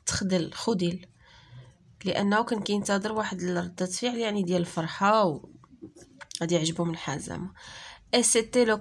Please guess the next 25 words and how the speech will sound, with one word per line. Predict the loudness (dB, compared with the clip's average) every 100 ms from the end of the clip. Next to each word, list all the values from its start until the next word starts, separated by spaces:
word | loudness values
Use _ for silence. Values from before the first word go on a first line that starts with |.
| 2
contraire | 0 0 0 2 2 2 -2 -4
qui | 0
s'était | 0 0 -2 -4 -4 -4
passé, | -4 -4 -8 -6
ou, | -4 -4 -8 -14 -8
ou, | -4 -4 -4 -6 -12 -16 _ -20 -14
فوقع | -2 2 2 0 0 2 0 -2
العكس | 0 0 0 0 0
ديال | -6 -12 -12
داكشي. | -12 -6 -6 -6 -10 _ -14 -14 -14 -16 -2
Alors, | 2 2 2 -4 -8 -8 -10 -14 -4
il | 0 2 2
décida | 4 4 2 2 2 2 -4 -2
qu'à | -2
partir | 2 0 2 0 2 0 0
de | 2
ce | 2 2
jour-là, | 0 0 0 0 0 -2 -8 _ -2
il | 2 2
ne | 2
se | 2 2 0
raserait | 2 0 0 0 0 0 -2
plus | 2 4
la | 2 -2
barbe. | -8 -12